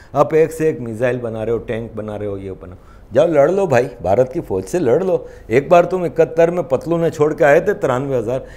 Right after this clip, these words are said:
इसके बाद तुम्हारी हिम्मत नहीं। तुम क्या कर रहे हो? हम सिविलियंस के मासूम बच्चों को,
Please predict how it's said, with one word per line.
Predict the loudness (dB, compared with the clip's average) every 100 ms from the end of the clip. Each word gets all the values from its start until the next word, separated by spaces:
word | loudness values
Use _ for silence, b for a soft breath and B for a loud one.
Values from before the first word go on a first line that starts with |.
| B
इसके | -10 -4
बाद | 2 2
तुम्हारी | 2 0 2
हिम्मत | 2 0 -4 -6
नहीं। | -8 -8
तुम | -8 -2
क्या | -2
कर | 0 0
रहे | 2 0
हो? | -2 B B B -2
हम | 0
सिविलियंस | 0 -2 2 2 2 -2 -4
के | -4
मासूम | 0 0 0 -2 0
बच्चों | -2 -2 -6
को, | -6 -10